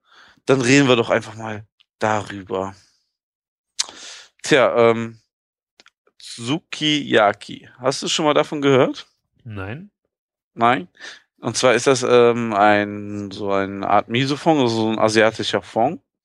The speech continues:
Speaker 1: wo Gemüse drin ist. Dann, ähm, ist da noch ein bisschen Tofu mit drinne. Und dann kommt das Geilste, ähm, wir hatten jetzt Kobe, aber man kann das auch mit normalem Rindfleisch machen.
Speaker 2: <laughs>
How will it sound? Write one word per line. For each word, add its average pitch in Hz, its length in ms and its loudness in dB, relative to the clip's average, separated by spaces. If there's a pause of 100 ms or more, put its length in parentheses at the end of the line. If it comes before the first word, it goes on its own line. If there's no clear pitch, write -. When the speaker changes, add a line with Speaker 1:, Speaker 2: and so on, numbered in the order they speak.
(420)
Speaker 1:
wo 110 120 -4
Gemüse 123 500 0
drin 143 220 4
ist. - 500 -2 (580)
Dann, 120 340 -2
ähm, 110 420 -4
ist - 180 -2
da 113 120 6
noch 107 140 0
ein 110 100 -4
bisschen - 260 -4
Tofu - 400 -6
mit 147 200 0
drinne. 160 340 4 (1200)
Und 120 720 2 (960)
dann 123 160 0
kommt 135 180 -4
das 127 160 0
Geilste, 127 560 2
ähm, 113 420 0 (600)
wir - 160 -2
hatten 123 180 -2
jetzt 113 380 -8
Kobe, 139 800 0 (260)
aber 110 300 4
man 110 140 -2
kann 120 140 -2
das 113 100 -4
auch 110 80 0
mit 107 160 -6
normalem 113 380 0
Rindfleisch 135 520 -2
machen. 143 240 -4 (220)
Speaker 2:
<laughs> 135 160 -6